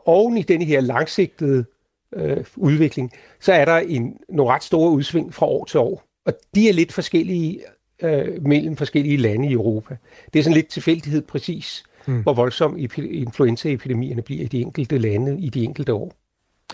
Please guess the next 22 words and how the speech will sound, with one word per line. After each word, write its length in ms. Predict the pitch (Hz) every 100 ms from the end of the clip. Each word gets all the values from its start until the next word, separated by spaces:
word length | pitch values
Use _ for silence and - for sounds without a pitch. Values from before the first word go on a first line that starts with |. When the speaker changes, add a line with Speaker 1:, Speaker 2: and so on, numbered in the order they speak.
| - - - _ _ _ _ -
Speaker 2:
I 60 |
løbet 240 | 147 196 175
af 80 | 151
nitten 380 | 165 156 160
trediverne, 480 | 147 - 123 143 131
så 140 | 110 156
blev 140 | 160
der 60 | 135
født, 420 | - 165 127 -
øh, 280 | 180 131 131
et 120 | 131
sted 160 | 139
mellem 200 | 147 131
tres 300 | 120 139 139
og 60 | 135
halvfjerds 360 | 117 127 123 -
tusind 360 | 139 127 127
mennesker 420 | 117 123 - 131 127
hvert 280 | 139 139 123
år 280 | 127 110 - -
i 60 |
Danmark. 440 | 127 117 127 120